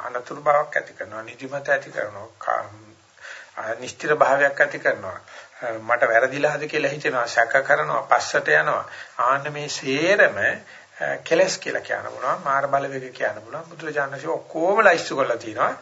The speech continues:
ඔබ මෙන්න මේකට හරියට හිත යෙදුනොත් ඔබට මේ, මේ ලක්ෂණ පහළ වෙනවා. සංඥා චරිතයට වෙන ලක්ෂණ ටිකක් පහළ කරනවා.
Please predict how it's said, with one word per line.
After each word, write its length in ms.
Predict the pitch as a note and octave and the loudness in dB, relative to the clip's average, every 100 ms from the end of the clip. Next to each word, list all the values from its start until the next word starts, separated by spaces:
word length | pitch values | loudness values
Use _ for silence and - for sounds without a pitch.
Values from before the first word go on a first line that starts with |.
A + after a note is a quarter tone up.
| - - - | -14 -18 -6
ඔබ 180 | D#3+ | -4
මෙන්න 260 | C3+ C#3 D#3+ | -2 -2 -2
මේකට 360 | E3 D3 F3+ F3+ | -2 0 2 2
හරියට 340 | C#3+ D#3 E3+ | 2 2 -2
හිත 200 | E3 D#3 D#3 | -4 -4 -4
යෙදුනොත් 560 | C3+ C#3+ G3 B3 - - _ | -4 -2 0 0 0 -8 _
ඔබට 240 | D#3+ F3 | -6 -4
මේ, 180 | D3 D#3 | -4 -6
මේ 180 | D#3+ E3 | -4 0
ලක්ෂණ 320 | D#3 - F#3 | 0 0 -6
පහළ 240 | E3 G2+ G2 | -4 -4 -8
වෙනවා. 280 | - - _ _ _ _ - - - | -16 -20 _ _ _ _ -20 -20 -4
සංඥා 440 | - D3+ G3 F3+ | 0 4 4 6
චරිතයට 440 | F#3 F3 F#3 F3+ | 6 6 6 4
වෙන 160 | E3 C3 | 4 2
ලක්ෂණ 340 | D3 C#3 D#3+ | 2 2 0
ටිකක් 240 | D#3 D3+ - | 2 2 4
පහළ 220 | C3 A#2+ | 4 4
කරනවා. 400 | - F#2 G#2+ | 0 -6 -8